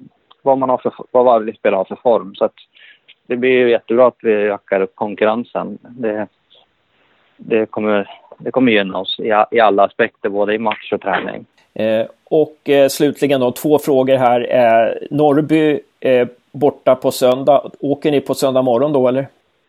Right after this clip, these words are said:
Speaker 1: Eh, nej, vi tränar på lördag och så åker vi på lördag efter, direkt efter träningen. Och sen så åker vi hem direkt efter matchen, så det blir nattbuss hem. Och sen så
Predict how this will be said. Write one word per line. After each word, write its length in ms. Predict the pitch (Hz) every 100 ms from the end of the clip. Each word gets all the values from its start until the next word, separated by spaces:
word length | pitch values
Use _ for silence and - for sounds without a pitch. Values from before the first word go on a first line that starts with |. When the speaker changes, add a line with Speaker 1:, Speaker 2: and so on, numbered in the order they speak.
| _
Speaker 1:
Eh, 380 | 131 123 131 139
nej, 320 | 147 151 156 _ _ _
vi 160 | 156 143
tränar 320 | 151 143 147
på 140 | -
lördag 460 | 127 127 123 123 123 - _ _
och 140 | 135
så 220 | - 113 113
åker 320 | 110 - 110
vi 100 | 101
på 180 | - 104
lördag 440 | 104 101 98 101 - -
efter, 300 | 113 - 110
direkt 240 | 104 -
efter 200 | - 117
träningen. 580 | 98 101 95 92 92 110 _ _ _ _ _ _ _ _ _ _ _ _ _
Och 180 | - 98
sen 300 | - 98 90
så 340 | - 92 90 95 _ - - _ _ _ _ _ - _ _ -
åker 380 | - 104 -
vi 60 | 104
hem 320 | 101 98 98
direkt 260 | 104 104 -
efter 200 | 95 107
matchen, 380 | 113 - - 95
så 80 | 101
det 40 |
blir 100 | 104
nattbuss 600 | 104 - _ 110 - -
hem. 320 | 104 95 104 117 _ _
Och 80 | -
sen 180 | 107 101
så 360 | - 104 98